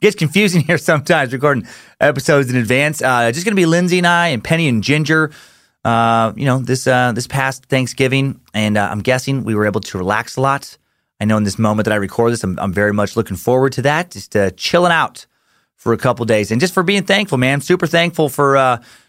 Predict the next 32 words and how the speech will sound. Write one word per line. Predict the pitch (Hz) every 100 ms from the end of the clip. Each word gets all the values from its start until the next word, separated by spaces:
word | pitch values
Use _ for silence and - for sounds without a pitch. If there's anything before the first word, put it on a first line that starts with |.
| _
this | - 127
little | 147 123
world | 135 160 175 143
and, | 98 92 101
and | 104
how | 131
far | 143 156 131
it's | -
come | - 151 160
since | 131 101
we |
started | 98 - 143 151 131
and | 101
all | 107 131
of | 123
your | 120
guys' | 127 110 104
support. | 113 - 117 113
Like, | 98 82
very, | 90 127 131 127
very | 110 120 113
thankful. | 110 101 82 85 - _ _ _ _ _
Uh, | 98 101 101 101 92 110
<laughs> |
it's | 139 127
just | 131
so | 165 151
many | 143
little | 135 135
cool | 143 139
things. | 131 135 131
Uh, | 120